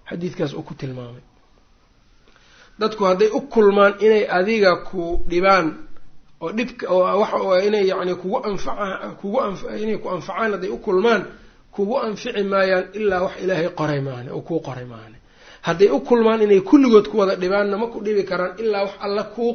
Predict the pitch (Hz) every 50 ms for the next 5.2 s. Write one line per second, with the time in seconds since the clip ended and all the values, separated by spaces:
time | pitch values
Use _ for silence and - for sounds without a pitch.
0 | 233 - - 208 196 202 202 214 202 - - - 240 233 - 226 220 214 214 214
1 | 190 180 - - - - 196 185 180 175 175 165 160 147 135 127 131 139 - -
2 | - _ _ _ _ _ _ _ _ _ _ _ _ _ _ _ _ _ _ -
3 | - - 233 240 233 233 233 208 202 - 180 196 214 208 208 208 190 - 190 180
4 | 175 - - - 185 185 190 190 202 208 180 165 156 131 123 120 120 127 - 120
5 | 117 117 120